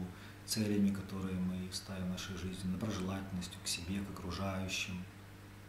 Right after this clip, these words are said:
деятельностью, которую мы можем иметь в жизни. И лежит путь человека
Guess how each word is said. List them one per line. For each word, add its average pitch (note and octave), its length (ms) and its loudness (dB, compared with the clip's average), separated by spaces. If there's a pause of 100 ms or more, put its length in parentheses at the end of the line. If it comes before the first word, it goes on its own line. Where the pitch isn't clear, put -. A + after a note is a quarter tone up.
деятельностью, G#2 760 6
которую F#2+ 360 -4
мы F#2 60 2
можем F#2 280 0
иметь F2 180 0
в - 60 -4
жизни. F2+ 280 -2 (2500)
И F#2+ 60 0
лежит G2+ 440 6 (280)
путь D3+ 360 10 (480)
человека A2+ 840 8